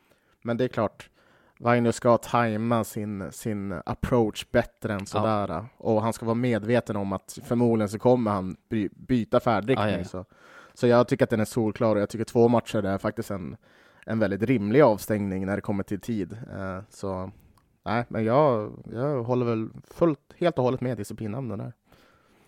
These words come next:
Speaker 2: Jag tycker det är en katastrofal aktion av Vainio där, för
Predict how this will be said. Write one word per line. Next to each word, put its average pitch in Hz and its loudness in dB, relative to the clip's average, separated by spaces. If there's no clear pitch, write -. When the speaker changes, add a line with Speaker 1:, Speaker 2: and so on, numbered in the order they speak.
Speaker 2:
Jag 113 -8
tycker 120 -6
det 117 2
är - 0
en 110 -2
katastrofal 120 -4
aktion 107 -6
av 95 -4
Vainio 95 -2
där, 78 -8
för 104 -2